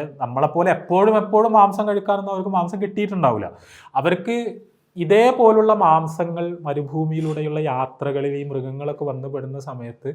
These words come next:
അവയെ വേട്ടയാടി അവയുടെ മാംസം ഉപയോഗിക്കുക എന്ന് പറയുന്നത് ജീവിതത്തിൽ തന്നെ അവരുടെ ഒരു, ഒരു നല്ല ഭക്ഷണം കിട്ടുന്ന അപൂർവം സന്ദർഭങ്ങളാണത്. അപ്പൊ ഒരു യാത്രയൊക്കെ ആവുമ്പോ കുറേ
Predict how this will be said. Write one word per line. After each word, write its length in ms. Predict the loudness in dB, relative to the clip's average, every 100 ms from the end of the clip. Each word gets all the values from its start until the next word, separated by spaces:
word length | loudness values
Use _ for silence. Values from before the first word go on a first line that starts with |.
| -12 _ _ -2
അവയെ 300 | 2 4 4
വേട്ടയാടി 680 | 4 2 0 2 4 4 2
അവയുടെ 360 | 0 -2 -4 -2
മാംസം 360 | -4 -6 -10 -8
ഉപയോഗിക്കുക 500 | -6 -4 -4 -6 -8
എന്ന് 140 | -8 -6
പറയുന്നത് 320 | -8 -8 -10 -10
ജീവിതത്തിൽ 600 | -8 -6 -4 -4 -4 -4
തന്നെ 280 | -4 -6 -10 -12 _ _ _ 0
അവരുടെ 300 | 2 6 6
ഒരു, 120 | 6
ഒരു 180 | 4 4
നല്ല 360 | 4 4 6 4
ഭക്ഷണം 500 | 4 -4 -4 -4 -2 -4
കിട്ടുന്ന 280 | -4 0 0
അപൂർവം 460 | 0 -2 -2 -4
സന്ദർഭങ്ങളാണത്. 960 | -4 -4 0 0 0 -2 2 2 0 -10 _ _ _ _
അപ്പൊ 100 | -4 0
ഒരു 80 | 6
യാത്രയൊക്കെ 720 | 6 6 2 2 2 2 4 4
ആവുമ്പോ 320 | 2 -2 -8 -10 -16 -6
കുറേ 220 | -4